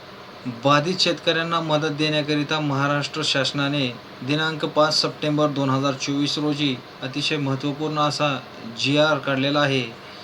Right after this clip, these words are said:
याच्यामध्ये मित्रांनो, अतिवृष्टी, पूर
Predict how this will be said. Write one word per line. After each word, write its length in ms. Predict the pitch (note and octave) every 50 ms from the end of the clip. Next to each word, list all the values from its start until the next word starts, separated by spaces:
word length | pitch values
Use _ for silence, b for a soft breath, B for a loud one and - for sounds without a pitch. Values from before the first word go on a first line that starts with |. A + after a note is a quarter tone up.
| B B B B B B B B - -
याच्यामध्ये 600 | B2 B2 C3+ C#3+ C#3+ D3 E3+ E3+ F3+ F3 F3 F3+ F3
मित्रांनो, 460 | D#3+ D3 D#3+ D#3+ E3+ E3 D#3+ C#3+ C3 B2+ B2+ - - - - - - - - - - - - - - - - - - - - - - - - - - - - C#3+
अतिवृष्टी, 600 | C3+ - F#3 F3 E3+ F3 F3+ E3+ - - G3 F#3
पूर 400 | F#3 - - F#3+ G3+ F#3+ E3